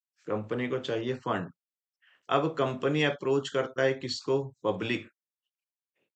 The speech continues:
कंपनी के पास दो ऑप्शन होता है, कंपनी बैंक से भी लोन ला सकता है, पब्लिक से भी। तो कंपनी को फंड का रिक्वायरमेंट है,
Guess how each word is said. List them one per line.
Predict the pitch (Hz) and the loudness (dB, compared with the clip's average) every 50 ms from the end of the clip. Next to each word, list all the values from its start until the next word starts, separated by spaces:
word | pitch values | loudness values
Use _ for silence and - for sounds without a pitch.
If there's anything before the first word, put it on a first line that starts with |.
| _ _ _ _ _ _ _ _ _ - | _ _ _ _ _ _ _ _ _ -12
कंपनी | - 92 92 80 107 113 120 | -8 -8 -6 -4 -4 -4 -2
के | 120 | 0
पास | 131 135 139 | 0 0 0
दो | 127 139 147 147 | 2 0 2 2
ऑप्शन | 147 147 - - 143 135 131 | 2 0 0 -2 -2 -2 -2
होता | 123 123 123 | -2 -2 -2
है, | 120 | -2
कंपनी | - 113 104 104 107 120 120 120 | 0 0 -2 -2 -2 -2 -2 -2
बैंक | 104 90 107 107 113 120 123 131 | 0 2 2 2 4 2 0 -2
से | 127 - 131 135 135 135 135 131 131 131 127 127 | 0 2 4 4 6 6 4 4 4 2 2 0
भी | 123 131 131 131 | 0 -2 -2 -2
लोन | 127 127 127 127 | 0 0 0 0
ला | 127 127 127 | 0 0 0
सकता | 127 131 131 - - - 127 | -2 -4 -6 -6 -6 -4 -2
है, | 131 139 143 143 | -2 -2 -2 -2
पब्लिक | 131 - - 139 143 139 | -4 -4 -2 -4 -4 -4
से | - - - | -4 -6 -6
भी। | - 113 | -6 -6
तो | - 135 123 | -6 -6 -4
कंपनी | - 120 117 113 113 131 139 151 | -4 -4 -4 -2 -2 -2 -2 0
को | 156 175 160 | 0 -2 -2
फंड | 160 - 127 131 139 139 | -2 -2 -2 -2 0 0
का | 151 | 0
रिक्वायरमेंट | 151 147 147 - 131 123 120 127 131 131 131 170 | 0 0 0 -2 -2 -2 -2 -2 -4 -2 0 0
है, | 180 | -2